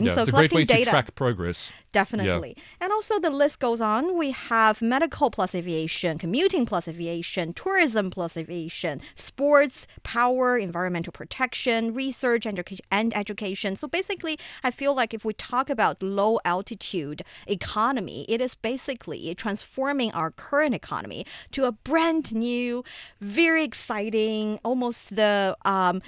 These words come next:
Speaker 2: new productive forces we talked about, the new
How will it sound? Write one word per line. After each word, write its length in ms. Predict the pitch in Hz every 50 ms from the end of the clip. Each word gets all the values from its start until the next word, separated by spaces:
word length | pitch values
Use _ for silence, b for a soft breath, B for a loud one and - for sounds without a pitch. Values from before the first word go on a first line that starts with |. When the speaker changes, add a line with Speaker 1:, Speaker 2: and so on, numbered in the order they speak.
| B
Speaker 2:
new 220 | B 233 247 262 254
productive 480 | 233 - 208 - 226 220 - - 226 -
forces 560 | - - 185 175 190 240 - 311 330 349 -
we 80 | 240
talked 300 | 226 - - 190 180 -
about, 280 | 233 214 233 247 262 254
the 100 | 226 208
new 500 | 196 196 208 226 233 233 233 240 247 247